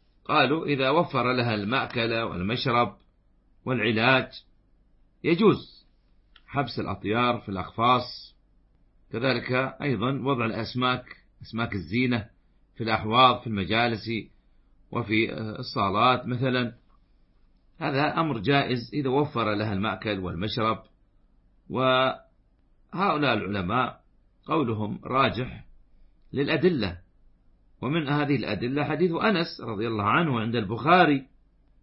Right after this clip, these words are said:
قال: "كان النبي صلى الله، صلى الله عليه وسلم أحسن الناس خلقاً،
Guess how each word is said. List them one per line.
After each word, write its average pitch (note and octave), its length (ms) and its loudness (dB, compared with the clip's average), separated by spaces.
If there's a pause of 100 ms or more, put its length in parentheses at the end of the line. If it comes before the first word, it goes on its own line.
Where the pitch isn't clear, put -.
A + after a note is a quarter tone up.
(140)
قال: E3 380 2 (420)
"كان C3 180 0
النبي A2+ 400 -2
صلى G2+ 220 -6
الله، A2+ 400 0 (460)
صلى A2 160 -2
الله B2+ 320 0
عليه A2+ 200 0
وسلم D3 540 0
أحسن E3+ 340 -4
الناس C#3 400 -4
خلقاً، D#3 680 0